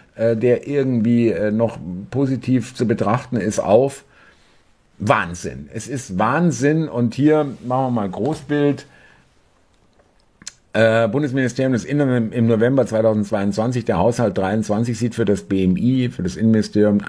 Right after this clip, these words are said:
dreizehn Komma eins Milliarden Euro vor, mehr als die Hälfte entfällt auf den Sicherheitsbereich. Nancy Faeser: "Gerade in schwierigen Zeiten hat unsere Sicherheit absolute Priorität. Der Haushalt zweitausenddreiundzwanzig ist deshalb auch ein Haushalt der inneren Sicherheit." Mehr dazu. Und, ähm,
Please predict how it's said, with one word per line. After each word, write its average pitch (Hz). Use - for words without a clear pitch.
dreizehn 104
Komma 101
eins 95
Milliarden 85
Euro 139
vor, 120
mehr 110
als 104
die 101
Hälfte 92
entfällt 98
auf 82
den 87
Sicherheitsbereich. 104
Nancy 92
Faeser: 113
"Gerade 92
in 90
schwierigen 95
Zeiten 87
hat 90
unsere 80
Sicherheit 101
absolute 95
Priorität. 82
Der 76
Haushalt 90
zweitausenddreiundzwanzig 78
ist 76
deshalb 82
auch 71
ein 65
Haushalt 78
der 65
inneren 73
Sicherheit." 80
Mehr 98
dazu. 135
Und, 113
ähm, 107